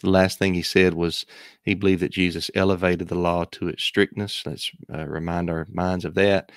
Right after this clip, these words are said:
And Peter and I are saying, no, we, we don't agree with that. Um, I don't think Yeshua added any new law in, in Matthew five. I think he's just peeling back layers of Torah that people, uh, some people in the community had neglected. Um, let's see what he says,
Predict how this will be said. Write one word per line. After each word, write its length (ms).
And 360
Peter 220
and 80
I 60
are 100
saying, 300
no, 100
we, 240
we 80
don't 260
agree 220
with 140
that. 260
Um, 300
I 140
don't 180
think 160
Yeshua 420
added 320
any 220
new 160
law 340
in, 240
in 160
Matthew 320
five. 400
I 60
think 240
he's 180
just 340
peeling 300
back 240
layers 580
of 120
Torah 360
that 180
people, 400
uh, 300
some 280
people 360
in 80
the 60
community 460
had 180
neglected. 520
Um, 240
let's 140
see 140
what 80
he 60
says, 440